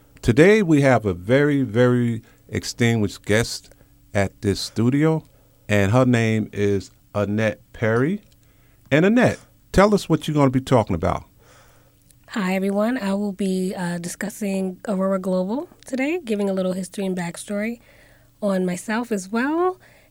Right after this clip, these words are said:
Speaker 2: and discussing what's currently going on and what will be going on in the future.
Speaker 1: Okay, that sounds very good. So what is gonna be your first topic?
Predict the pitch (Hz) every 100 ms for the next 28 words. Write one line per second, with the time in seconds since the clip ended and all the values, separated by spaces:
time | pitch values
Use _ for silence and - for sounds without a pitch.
0 | - 202 196 196 196 202 - - 233 240
1 | 220 196 196 - 208 196 196 196 190 190
2 | - 190 190 202 233 247 240 202 196 190
3 | 196 190 185 196 185 185 - _ _ _
4 | _ - 247 240 202 190 180 - 254 233
5 | 190 175 170 _ _ _ _ _ _ -
6 | - _ _ _ - 147 156 190 156 113
7 | 127 - 135 117 95 113 110 104 - 120
8 | 147 - 135 123 120 - 117 156 151 -
9 | 139 127 131 127 120 117 110 - 107 -
10 | - 98 - -